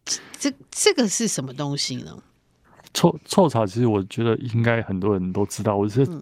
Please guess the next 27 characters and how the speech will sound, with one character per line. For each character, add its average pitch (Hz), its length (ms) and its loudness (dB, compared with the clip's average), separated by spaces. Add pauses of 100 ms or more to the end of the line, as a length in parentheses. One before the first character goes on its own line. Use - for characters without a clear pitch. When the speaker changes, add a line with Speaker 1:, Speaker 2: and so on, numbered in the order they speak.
Speaker 2:
把 113 120 4
名 123 300 6
字， 135 140 2
Speaker 1:
嗯。 123 100 -2
Speaker 2:
另 151 160 6
外 143 140 6
一 139 40 4
个 117 100 -6
别 117 220 2
名 120 160 2
讲 104 160 0
出 117 140 0
来， 104 80 4
大 123 120 0
家 117 120 2
应 120 80 -4
该 120 100 2
就 120 160 4
会， 117 80 4 (280)
Speaker 1:
嗯。 120 720 6
Speaker 2:
哇， 98 140 -4
其 139 200 2
实 - 20 8
就 127 140 6
是 131 100 4
云 107 280 4
香。 110 520 0